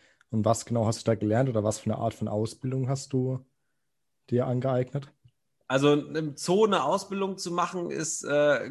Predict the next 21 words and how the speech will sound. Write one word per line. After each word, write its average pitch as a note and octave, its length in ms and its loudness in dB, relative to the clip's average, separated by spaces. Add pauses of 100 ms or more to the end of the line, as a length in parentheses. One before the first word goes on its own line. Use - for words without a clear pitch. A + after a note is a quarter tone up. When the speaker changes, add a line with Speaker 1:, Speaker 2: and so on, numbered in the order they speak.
(120)
Speaker 2:
gar C3+ 180 2
nicht E3+ 120 -2
so C#3+ 100 -4
leicht C3+ 380 2
dran D#3 180 0
zu B2+ 160 -4
kommen, G#2 300 -2
auf G2+ 220 -8
jeden A#2 180 -2
Fall. C3+ 180 0
Also B2 180 -4
die B2+ 80 0
haben C3+ 140 0
so C3 80 -8
zwischen C3 420 -6
hundert E3+ 480 2
und C3+ 140 -6
vierhundert E3 520 -4
Bewerbungen B2+ 480 0
pro B2+ 240 -4
Stelle. C#3 600 2